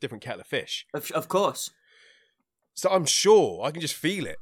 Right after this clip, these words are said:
Speaker 1: I can, if I'm just holding this imaginary gun now, and I can, I can feel that it's gonna do that. You can just, it's al-, almost, like, automatic that it's like, 'cause you're gonna have to really kind of counteract that and chill, or I don't know what it is, but the first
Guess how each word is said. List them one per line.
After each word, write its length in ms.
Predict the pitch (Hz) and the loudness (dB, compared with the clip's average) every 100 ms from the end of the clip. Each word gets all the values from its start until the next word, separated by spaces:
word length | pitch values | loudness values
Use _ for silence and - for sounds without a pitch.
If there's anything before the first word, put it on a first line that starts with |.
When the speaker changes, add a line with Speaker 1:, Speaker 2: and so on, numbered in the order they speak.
| - | -4
Speaker 1:
I 60 | 147 | -2
can, 100 | 175 | -2
if 300 | 170 175 180 | -2 -4 -2
I'm 140 | 190 | -4
just 180 | 165 - | -4 -4
holding 180 | 175 151 | -2 -2
this 120 | 135 | -2
imaginary 340 | 151 156 143 | -2 0 0
gun 200 | 139 139 | 0 0
now, 440 | 147 135 87 82 107 120 | 0 -2 -6 -14 -10 -8
and 320 | 117 113 - _ _ _ - - _ _ - 165 | -8 -8 -14 _ _ _ -20 -20 _ _ -8 -4
I 60 | 175 | -4
can, 160 | 165 147 _ - | -4 -8 _ -8
I 60 | 185 | -4
can 140 | 180 | -6
feel 400 | - 214 233 190 | -2 2 2 2
that 100 | 127 | -2
it's 140 | 110 - | -6 -8
gonna 180 | 113 | -8
do 180 | 98 95 | -8 -12
that. 180 | 90 80 _ _ - | -14 -18 _ _ -12
You 80 | 147 | -8
can 120 | 175 | -2
just, 380 | 180 - - - - | 0 0 -2 -6 -10
it's 280 | 160 - - | -8 -6 -4
al-, 200 | 196 196 190 | -2 -2 0
almost, 360 | 185 180 143 | 0 0 0
like, 120 | 143 | -2
automatic 580 | 151 131 131 190 117 - | -2 -2 0 -2 -2 -8
that 100 | 123 | -8
it's 140 | 113 - | -6 -4
like, 300 | 120 117 - | -4 -4 -10
'cause 180 | 139 143 | -6 -2
you're 160 | 165 | -2
gonna 140 | 170 151 | -2 -4
have 100 | - | -6
to 80 | 139 | -8
really 320 | 147 165 151 | -6 -4 -6
kind 160 | 143 127 | -8 -10
of 120 | - | -8
counteract 460 | 165 143 139 143 143 | -8 -6 -6 -4 -6
that 160 | 135 | -6
and 300 | 123 113 101 | -8 -12 -12
chill, 420 | - - 160 160 135 | -8 -4 -2 -2 -2
or 280 | 110 123 | -6 -4
I 40 | 139 | -2
don't 120 | 160 | 0
know 80 | 135 | 0
what 200 | 165 156 | 0 0
it 80 | 95 | -4
is, 200 | 92 - | -12 -14
but 140 | 117 - _ _ _ _ _ _ 143 - | -14 -16 _ _ _ _ _ _ -10 -8
the 80 | |
first 440 | - 196 190 165 | -6 -2 -2 -2